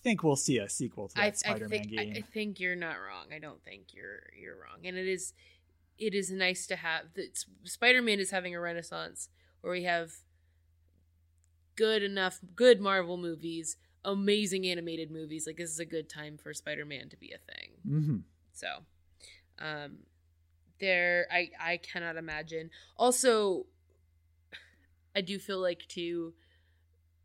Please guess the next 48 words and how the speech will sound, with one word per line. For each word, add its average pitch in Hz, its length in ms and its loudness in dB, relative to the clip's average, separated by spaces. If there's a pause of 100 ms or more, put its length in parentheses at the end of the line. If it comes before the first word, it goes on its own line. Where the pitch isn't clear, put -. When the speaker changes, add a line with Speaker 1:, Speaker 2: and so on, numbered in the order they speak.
(420)
Speaker 2:
they 226 120 2
didn't 226 460 -2
release 196 520 -4
a 185 60 -4
bunch 180 420 0
of 185 160 -4
Rat-, 160 220 2
and 170 200 -6 (120)
Ratchet 175 320 -2
and 175 100 -6
Clanks 170 340 -8
remastered 160 560 -6
as 151 100 -10
a 156 80 -14
sing-, - 380 -6
like, 170 200 -4 (320)
it's 196 180 -2
not 247 140 8
like 220 160 4
Crash 185 500 6
where 175 120 -4
they 170 140 -4
released 165 320 -8
a 160 60 -6
bunch 156 180 -12
of 156 120 -10
Crash 160 200 -8
Bandicoot 156 400 -10
stuff, 160 340 -8
like 160 140 -14
the 156 100 -6
trilogy 160 440 -8
together. 156 520 -6 (540)
Um, 151 360 -8 (100)
I 160 60 -12
feel 175 140 -8
like 170 100 -8
if 151 80 -20
they're 156 120 -4
gonna 156 160 -6
keep 156 200 -14
remaking 151 380 -12
stuff, 143 300 -8 (1600)
they 165 120 -6
should 156 180 -6
have 151 80 -10
done 147 140 -8
it 135 120 -12